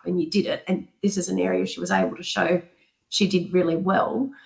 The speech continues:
And we picked lots of things from the skills matrix for her to, um, work on. And then she's been, you know, seconded into this role. So, um, Chantel, I guess, um, that was a really good help to you doing that and setting good K P Is for you.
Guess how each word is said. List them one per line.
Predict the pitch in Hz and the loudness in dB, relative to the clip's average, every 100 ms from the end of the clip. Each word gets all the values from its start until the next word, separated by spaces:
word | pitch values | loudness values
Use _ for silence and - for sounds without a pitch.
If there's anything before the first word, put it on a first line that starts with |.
| _ - | _ 4
And | 190 | 6
we | 170 | 6
picked | - - - - | 4 -4 -4 0
lots | 208 - | 2 2
of | 208 | 2
things | 196 185 | 2 0
from | 185 | 2
the | 185 | 2
skills | 180 - 170 - | 2 0 -2 -2
matrix | 185 185 - - - | -2 -2 -6 -6 -4
for | 170 | -2
her | 170 165 180 | -2 -2 -2
to, | - 185 175 180 - | 0 0 2 0 2
um, | 185 185 180 | 2 2 2
work | 202 208 214 | 4 2 2
on. | 156 208 226 | 0 0 0
And | 175 - | 0 2
then | - - | 2 -2
she's | - - | -2 -4
been, | - 147 - - _ | -4 -2 -2 -6 _
you | 104 | 0
know, | 98 | 0
seconded | - - - - - | 0 -2 -4 -4 -4
into | - - | -6 -6
this | - - | -8 -6
role. | - 69 - | -2 -2 -2
So, | - - 107 92 95 - _ _ _ - | -6 0 2 2 0 -8 _ _ _ 0
um, | 190 185 - | 6 6 4
Chantel, | - 185 208 202 | 0 0 2 2
I | 185 | 4
guess, | 208 - - - | 4 4 4 2
um, | 175 185 | 2 2
that | - - | 0 0
was | 185 | 0
a | 180 | 0
really | 185 175 | 0 0
good | 180 | 0
help | 208 214 - | 0 0 -2
to | - | 2
you | 190 214 - | 4 4 4
doing | 233 262 269 | 4 4 6
that | 214 220 | 6 6
and | 208 196 | 4 4
setting | - 202 190 | 2 2 2
good | 190 90 | 0 -4
K | - 185 | -2 -2
P | - | 0
Is | 202 202 - | 0 0 -2
for | - | -2
you. | 277 | -2